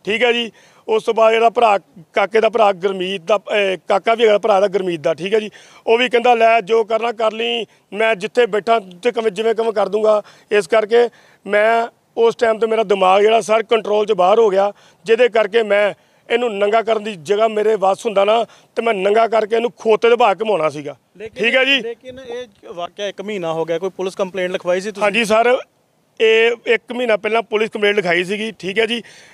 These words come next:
Speaker 1: ਇਹਦੇ ਭਰਾ ਕਾਕੇ ਨੂੰ ਤੇ ਮੈਨੂੰ ਬਿਠਾਇਆ ਸੀਗਾ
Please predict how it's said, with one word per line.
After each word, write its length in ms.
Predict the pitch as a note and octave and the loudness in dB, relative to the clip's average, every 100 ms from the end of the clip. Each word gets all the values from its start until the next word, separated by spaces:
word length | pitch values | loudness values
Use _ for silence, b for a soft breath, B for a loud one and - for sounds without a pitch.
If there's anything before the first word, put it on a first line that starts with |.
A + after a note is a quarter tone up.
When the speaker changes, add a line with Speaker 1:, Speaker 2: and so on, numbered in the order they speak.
| B A3 | B -2
Speaker 1:
ਇਹਦੇ 220 | G3+ A3+ | 0 0
ਭਰਾ 420 | A#3+ G#3 F#3+ G3+ F3+ | 2 4 4 2 -2
ਕਾਕੇ 320 | G3 F3 G3+ G#3 | -4 -2 0 0
ਨੂੰ 200 | A3+ A3+ | 0 -2
ਤੇ 120 | A3 | -2
ਮੈਨੂੰ 220 | G3 G#3 | 0 0
ਬਿਠਾਇਆ 300 | A3 G3 F3+ | 2 2 2
ਸੀਗਾ 340 | F3+ G#3+ A#3 | 0 2 2